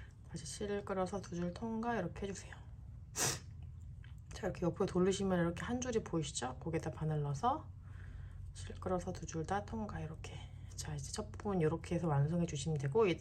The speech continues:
자, 이제 그 다음부터는 계속 똑같은 방법으로 반복을 해주시면 되는데, 항상 이렇게 옆으로 돌리면 두 줄이 보이실 거예요. 자,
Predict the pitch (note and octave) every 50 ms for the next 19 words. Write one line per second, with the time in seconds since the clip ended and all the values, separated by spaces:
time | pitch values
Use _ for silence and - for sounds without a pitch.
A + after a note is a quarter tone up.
0 | - - - - - C#3+ C#3 C3+ C3+ C#3+ C3+ - E3 E3 E3+ E3 E3 E3 - E3+
1 | D#3+ D#3 - D#3+ C#3+ D3 C#3+ - - - - A#3 - - G3+ F3 D#3+ C3+ C3+ D3+
2 | D3 C#3+ C#3+ C#3+ - G#3+ B3 C4+ C4 - - - - - - - - D3+ D3+ D3+
3 | D3+ D#3 D3+ D#3 F3 G3 F#3+ A3 - - F#3 F3+ E3+ D3+ C#3 C3+ C3+ C#3 - -
4 | F#3+ F3 - - - - - - - - - - B3+ A#3+ G3 D#3+ D#3 D3+ D#3 D3+
5 | - - D3 C#3 C#3 - - E3 - D3+ C#3+ C#3+ D3+ E3 E3 E3+ - - F#3 F3+
6 | F#3 F3+ E3+ D3+ C#3+ - D3+ C#3+ C#3 - - - - - - C3+ C3+ C3+ D3 G3
7 | B3 D#4 D#4+ - - - - - - - - - - -